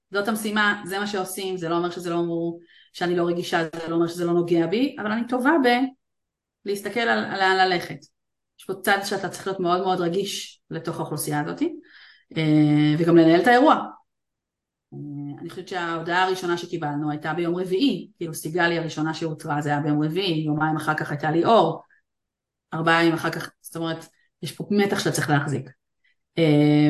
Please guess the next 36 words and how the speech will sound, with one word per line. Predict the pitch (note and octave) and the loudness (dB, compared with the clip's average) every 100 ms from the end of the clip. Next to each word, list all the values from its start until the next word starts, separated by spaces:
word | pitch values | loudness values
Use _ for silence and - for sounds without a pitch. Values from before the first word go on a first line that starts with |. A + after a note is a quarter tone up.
| D3+ | 4
בניהול | E3 E3+ G#3 | 4 6 6
של | B3+ | 6
הארגון, | A3+ G#3+ C4 F#4 F4+ - _ - | 6 6 6 6 6 0 _ -12
אז | D#3+ E3 E3+ - - - - _ | -12 -12 -14 -16 -16 -18 -20 _
תשע | G#3 A#3 C4+ A#3+ | 0 2 4 4
בבוקר, | A3 A3 A3 A3+ A3 G#3 | 4 4 2 0 0 0
יום | F3+ F#3+ | 0 0
ראשון, | A3 G#3+ G3 F#3+ F#3+ | -2 -4 -2 -2 -4
זום | F3+ F#3+ G#3 | -6 -6 -2
מנהלים, | G#3 G3 F#3 F3+ F3 F3 - | 0 2 2 0 -2 -4 -10
תמונת | - D#3+ F3 F3 | -8 -2 -2 -2
מצב, | G#3 G#3 F3 E3+ E3 - _ | -6 0 2 2 -2 -10 _
מה | D#3+ E3 | -6 -4
קורה | F#3+ F#3 F#3 | -2 -2 0
ב-, | F3+ F3 E3+ | 2 2 0
בארגון, | E3+ E3+ E3+ D#3+ D#3 - - - | -2 -2 -2 -2 -4 -6 -14 -12
איך | - | -8
כולם | - G3+ F#3+ | 0 2 2
מרגישים, | F3 F3 - D#3+ D3+ - - _ _ _ _ _ - | 0 -2 -2 0 0 -2 -12 _ _ _ _ _ -8
איך | G3 | -4
אנחנו | G3 G3 | -4 -2
רואים | F#3 F#3 | 0 2
את | G3 | 0
עצמנו | G3+ F#3+ F#3 F#3+ F#3+ F#3 | -4 0 0 0 0 -2
מתנהלים. | F#3 G#3 G3 C#4+ B3 F3 - _ _ _ _ | -2 2 4 6 4 2 -8 _ _ _ _
בסדר? | - G#3 G#3+ | -6 -2 0
אני | E3+ | 0
אגיד | E3 G3 | 0 0
שיש | G3+ G3 | -2 -2
הבדל | F3+ G3+ G3 | 0 0 2
בין | E3+ | 2
ארגון | E3+ F#3 | 0 0
חברתי | F3+ F3 D#3+ - A#3 | -4 -4 -4 -4 -2
לבין | F#3+ E3+ E3 | 0 -2 -2
חברה | D#3 D#3+ | -4 -2
עסקית. | D#3 D#3 A3+ C#4+ | -2 -4 -2 -4